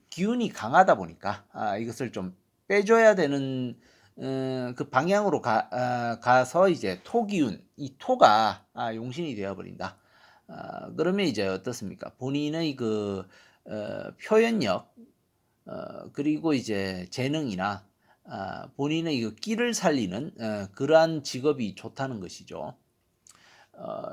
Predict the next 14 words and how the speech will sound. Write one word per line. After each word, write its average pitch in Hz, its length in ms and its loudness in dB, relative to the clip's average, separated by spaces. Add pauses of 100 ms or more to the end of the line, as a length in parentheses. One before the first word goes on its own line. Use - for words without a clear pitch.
(120)
여기 170 320 -2
또, 101 500 2
어, - 280 -12
특히 170 680 0
이 - 80 -6
축토도 269 580 -4
그렇고 180 500 -2
이제 190 200 -4
술토도 214 480 -8
그렇지만 98 560 -10
이 113 180 -10
전부 151 320 -4
이제 123 120 -4
화개살입니다. 233 840 -6